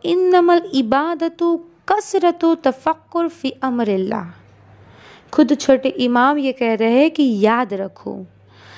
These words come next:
कि इबादत सौम और सलात की कसरत को नहीं कहा जाता।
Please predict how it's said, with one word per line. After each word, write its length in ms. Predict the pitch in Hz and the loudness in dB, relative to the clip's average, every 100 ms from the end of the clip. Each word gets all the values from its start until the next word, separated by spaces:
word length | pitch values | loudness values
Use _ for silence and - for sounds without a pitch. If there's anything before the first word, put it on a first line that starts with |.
| - - | -16 -2
कि 80 | |
इबादत 480 | 285 247 240 247 330 | 0 2 2 0 -2
सौम 440 | 330 - 269 302 311 | -8 -2 0 2 2
और 80 | |
सलात 600 | 294 - 240 233 254 302 | 0 0 0 2 2 0
की 120 | - 330 - | -4 -8 -2
कसरत 440 | 285 277 302 339 - | -2 -2 0 -2 0
को 120 | 370 | 2
नहीं 200 | 392 427 | 4 4
कहा 220 | 277 226 | 2 -2
जाता। 460 | 208 196 - 220 | -2 -10 -6 -8